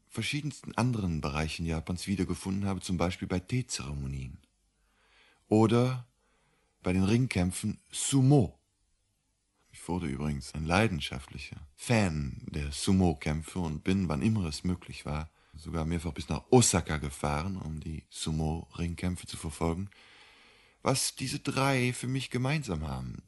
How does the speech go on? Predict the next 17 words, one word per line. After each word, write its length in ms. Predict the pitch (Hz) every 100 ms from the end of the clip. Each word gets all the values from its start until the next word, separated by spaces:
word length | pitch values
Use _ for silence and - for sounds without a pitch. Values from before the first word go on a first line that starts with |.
| -
No-Musik, 1300 | 85 104 95 69 - _ _ 80 80 71 67 - - _ _ _ _ _
das 120 | -
No-Theater, 580 | 92 87 - - - - - _ _ _ _ _
und 340 | 85 85 80 -
Sumo, 600 | - - 127 95 80 69 - _ _
die 80 | 87
Ringkämpfe 640 | 85 78 73 69 65 - -
und 260 | 101 87 78 - _ _ _
die 60 | -
Teezeremonie, 760 | - 113 - 76 76 78 87 92
ist, 400 | - 113 - - - _ - - - _ _
um 220 | - 92
es 160 | 87 -
kurz 420 | 127 - - -
zu 100 | 95
sagen, 480 | - 98 90 92 - -
Folgendes. 640 | 110 98 104 135 - -